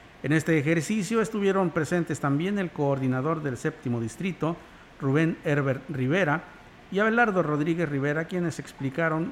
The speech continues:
que se, eh, registraron a nivel nacional veintidós mil cuatrocientos diecinueve ciudadanos y organizaciones promoventes de este proceso y deberán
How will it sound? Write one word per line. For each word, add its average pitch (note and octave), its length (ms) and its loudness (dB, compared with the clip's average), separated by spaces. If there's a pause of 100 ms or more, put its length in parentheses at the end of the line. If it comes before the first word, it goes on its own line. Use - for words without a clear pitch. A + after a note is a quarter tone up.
(140)
que B2+ 180 -2
se, A#2+ 680 -4
eh, A2 360 -4
registraron C#3+ 720 -2
a - 80 -4
nivel A#2+ 300 0
nacional D3 520 0 (680)
veintidós G#3+ 640 2
mil E3+ 280 2
cuatrocientos D3+ 680 -2
diecinueve C3+ 500 -2
ciudadanos C3 680 -2 (380)
y F3 120 -2
organizaciones F#3+ 880 0
promoventes C#3 760 0
de A#2+ 140 -4
este C3 220 -8
proceso D3+ 600 -4 (580)
y G3 120 -2
deberán A3 500 2